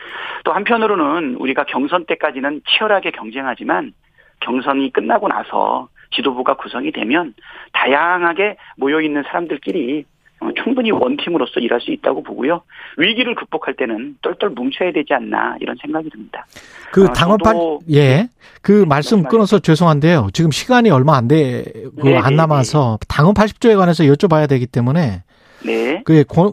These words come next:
Speaker 2: 권리당원분들이 지금 칠만 명 넘게 이거 바꾸자라고 이야기를 하고 있지 않습니까?
Speaker 1: 음.
Speaker 2: 근데 한쪽에서는
Speaker 1: 네.
Speaker 2: 이게 시점도 그렇고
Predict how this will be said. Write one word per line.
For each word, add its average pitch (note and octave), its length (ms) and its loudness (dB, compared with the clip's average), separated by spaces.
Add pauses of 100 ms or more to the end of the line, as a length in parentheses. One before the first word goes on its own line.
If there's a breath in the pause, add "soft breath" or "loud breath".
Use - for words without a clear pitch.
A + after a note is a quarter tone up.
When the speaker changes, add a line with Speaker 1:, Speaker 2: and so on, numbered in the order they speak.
(160)
Speaker 2:
권리당원분들이 F#3+ 1160 4
지금 F3 180 0
칠만 C4 340 0
명 A3+ 140 4
넘게 E3 500 4
이거 D#3 380 4 (300 loud breath)
바꾸자라고 F3 720 2
이야기를 D3 360 4
하고 A#3+ 180 0
있지 G3 140 -4
않습니까? C3 460 -2
Speaker 1:
음. G#3 40 -6 (360 soft breath)
Speaker 2:
근데 E3+ 140 -2
한쪽에서는 F#3+ 560 4
Speaker 1:
네. D3+ 60 4
Speaker 2:
이게 D3 140 4
시점도 B3+ 640 2
그렇고 B2+ 760 2